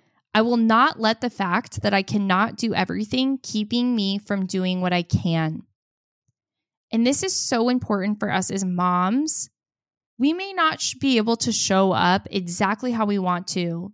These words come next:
for ourselves, for others every day. And you may not be able to do everything, but what can you do today? What can you show up as for yourself?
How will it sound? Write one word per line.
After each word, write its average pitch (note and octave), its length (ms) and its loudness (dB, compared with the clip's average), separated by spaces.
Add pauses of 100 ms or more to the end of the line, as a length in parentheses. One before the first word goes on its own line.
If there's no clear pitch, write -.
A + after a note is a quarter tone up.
for G3+ 100 0
ourselves, G#3+ 640 2
for - 200 -2
others G#3+ 640 0
every G3 240 0
day. F#3 460 0 (1000)
And B3 140 2
you C#4 100 2
may C4+ 260 2
not C#4 320 2
be A#3 120 2
able G#3+ 200 2
to G#3 160 -6
do G3 160 2
everything, F#3 720 -4 (280)
but A#3+ 100 4
what E4+ 240 -2
can C#4 360 0
you B3+ 160 2
do F#3+ 180 0
today? C#3+ 440 -4 (480)
What D#4+ 200 0
can C#4+ 420 0
you C4+ 100 0
show G#3+ 300 0
up F#3+ 180 2
as - 400 -6 (160)
for C#4 100 0
yourself? A#3 840 0